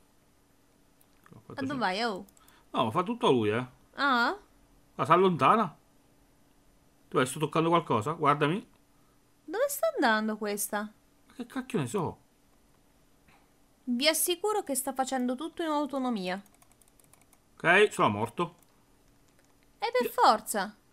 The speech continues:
Speaker 1: Via, via, via, via.
Speaker 2: No, no, sei morto.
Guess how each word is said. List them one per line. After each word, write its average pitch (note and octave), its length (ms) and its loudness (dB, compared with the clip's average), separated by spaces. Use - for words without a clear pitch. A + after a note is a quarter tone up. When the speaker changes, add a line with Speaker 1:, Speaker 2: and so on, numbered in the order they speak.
Speaker 1:
Via, - 100 -12
via, - 160 -10
via, - 120 -12
via. - 80 -16
Speaker 2:
No, F#4 140 -4
no, C4 340 -2
sei C#4 180 -6
morto. G#3+ 420 -4